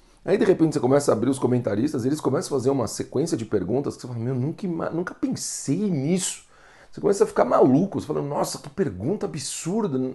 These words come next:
co-, como ele chegou nisso?" E, e, e começam a ir fundo em coisas que você nunca tinha parado pra pensar. Então, é, isso mostra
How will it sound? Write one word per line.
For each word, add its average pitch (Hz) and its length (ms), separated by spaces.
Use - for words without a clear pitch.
co-, - 140
como 233 220
ele 311 120
chegou 190 340
nisso?" 185 480
E, - 120
e, - 420
e 131 40
começam 139 440
a 170 60
ir 160 60
fundo 226 640
em 135 100
coisas 196 480
que - 120
você 170 340
nunca 269 400
tinha 349 180
parado 285 520
pra 554 120
pensar. 302 720
Então, 165 760
é, 95 380
isso 143 600
mostra 117 800